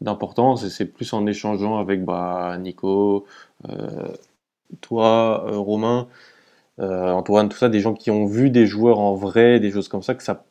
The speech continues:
peut aider, euh, plus que, parce que oui, moi, je, la première chose que je regarde, c'est le film, c'est le... Il n'y a pas que ça dans l'évaluation d'un joueur et dans la, la projection d'une réussite de carrière. Malheureusement d'ailleurs, parce que si on s'en tient qu'au, au film, bah, on aurait souvent beaucoup plus raison.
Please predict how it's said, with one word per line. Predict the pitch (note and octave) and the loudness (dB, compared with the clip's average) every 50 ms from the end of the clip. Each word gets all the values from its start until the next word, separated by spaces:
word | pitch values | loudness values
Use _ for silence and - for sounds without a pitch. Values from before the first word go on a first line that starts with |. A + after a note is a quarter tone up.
| _ | _
peut | - B2+ B2+ B2+ | 2 6 6 6
aider, | A#2+ G#2+ G#2+ A2 G#2+ A2 _ _ - - | 6 4 2 0 -2 -4 _ _ -18 -14
euh, | F#2 F#2 | -14 -14
plus | F2+ - - - - A#2 A#2 - | -14 -14 -10 -6 -4 -4 -4 -4
que, | - - A2 G2+ G2 G2+ | -6 -6 -4 -2 -2 -2
parce | G2 - G#2 G2+ - | -2 -4 -4 -6 -2
que | - A2 | 0 2
oui, | A#2+ C3+ B2 B2+ - - - - _ _ _ - | 4 4 2 2 -4 -14 -20 -20 _ _ _ -8
moi, | A2+ A2 A2 G#2 | -4 -2 -2 -4
je, | - - - G#2 | -4 -8 -10 -8
la | G2 G2 G2+ G#2 G2 | -6 -4 -4 -4 -2
première | G2 - B2 A#2+ G#2 | 0 2 2 4 4
chose | B2 A#2+ A#2 | 2 2 2
que | - A2+ | 0 0
je | G2+ G#2 | 2 2
regarde, | G#2+ G#2+ A#2 A2+ G#2 G2 - | 4 4 4 4 4 2 -2
c'est | - - - - A2+ | -6 -6 -2 0 0
le | G#2 G2+ | 0 0
film, | G#2 - C#3 C3+ C#3 B2+ | 2 2 2 2 2 0
c'est | A2+ - - G#2+ | -4 -6 -6 -6
le... | F#2+ F#2+ G2+ G#2 G#2 G#2 G2+ G2+ - _ _ _ _ _ _ _ _ _ _ _ _ _ - - | -6 -4 -4 -4 -2 -4 -4 -6 -8 _ _ _ _ _ _ _ _ _ _ _ _ _ -8 -4
Il | |
n'y | A2 | -4
a | G#2+ | 0
pas | G#2 - | 2 2
que | B2 - | 2 2
ça | - C3 | 2 2
dans | B2 A#2 | 2 2
l'évaluation | G#2+ G2+ G#2+ G#2+ G#2+ - - G#2+ | 0 0 0 -2 -2 -4 -4 -4
d'un | G#2 G#2+ | -4 -2
joueur | G2+ A2 A#2+ A#2+ | 2 4 4 4
et | G#2 | 4
dans | G#2+ | 2
la, | G2 F#2+ F#2+ F#2+ F#2+ | -2 -4 -4 -4 -4
la | F#2 G2 | -4 -6
projection | - - - G#2+ G#2 G2+ - A2+ | -4 0 0 0 0 0 -2 -2
d'une | G#2+ G2+ | -2 -2
réussite | G2+ G2+ G2 - - G#2 | -2 -4 -4 -4 -4 -4
de | F#2+ G#2 | -4 -4
carrière. | G2 - F#2+ F#2+ F#2 F#2 - _ _ _ - G2 F2+ - | -6 -6 -6 -8 -8 -8 -12 _ _ _ -14 -14 -10 -6
Malheureusement | G#2+ G#2+ A#2 C3+ D3 C#3 D3 C3+ A#2+ C3+ C3 | 0 2 6 6 8 8 8 6 6 4 2
d'ailleurs, | A2+ G#2 G2+ G#2 G#2 - | 0 0 0 -2 -4 -6
parce | - G2 - | -12 -14 -10
que | - G2+ G2 F#2+ F#2+ F#2+ F#2+ F#2+ F#2 | -6 -4 -4 -2 -2 -4 -6 -8 -10
si | F2+ - - - | -14 -12 -6 -4
on | A2 G#2 | -4 -4
s'en | G2+ - G#2+ G2+ | -4 -4 -6 -6
tient | - - G#2 | -6 -8 -8
qu'au, | G#2 - G#2+ G2+ G2+ F#2+ G2 - | -6 -6 -4 -4 -2 -2 -4 -4
au | G#2 | -6
film, | G2+ - - D3+ D#3 B2 G2 | -2 0 0 0 2 0 -2
bah, | F2+ F#2 F2+ - - _ _ _ _ _ _ _ _ _ _ | -4 -6 -8 -10 -14 _ _ _ _ _ _ _ _ _ _
on | - G2+ | -8 -8
aurait | F#2 F#2 F2+ | -6 -6 -6
souvent | - - G#2 G2 G2+ G2+ F#2+ F#2+ F2+ | -6 -6 -4 -4 -4 -4 -4 -6 -8
beaucoup | F#2 F#2 F#2+ F#2+ - - | -6 -6 -6 -6 -8 -10
plus | _ - G#2+ - | _ -12 -12 -10
raison. | - - F#2+ G2 G2+ | -10 -10 -10 -10 -10